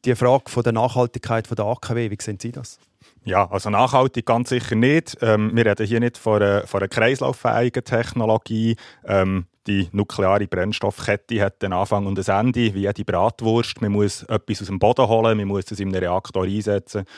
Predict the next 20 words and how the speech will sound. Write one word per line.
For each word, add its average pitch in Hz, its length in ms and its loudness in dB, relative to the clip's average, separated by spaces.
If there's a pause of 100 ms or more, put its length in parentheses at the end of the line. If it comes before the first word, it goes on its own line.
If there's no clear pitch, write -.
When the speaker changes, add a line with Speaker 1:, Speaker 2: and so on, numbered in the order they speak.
(120)
Speaker 2:
und 98 120 -10
am 92 80 -6
Schluss 104 320 0
hinterlässt 90 600 -4
man 90 140 -4 (280)
strahlenden 110 600 4
Abfall, 104 580 2 (160)
eine 95 320 -4
einzigartige 117 1000 0
Art 104 320 0
von 117 120 -2
Abfall, 95 580 -2 (320)
wo 95 280 2
über, 98 320 -2
äh, 92 220 2
Hunderttausende 131 920 0
von 101 180 0
Jahren 90 380 0
gefährlich 87 460 -6
bleibt. - 320 -14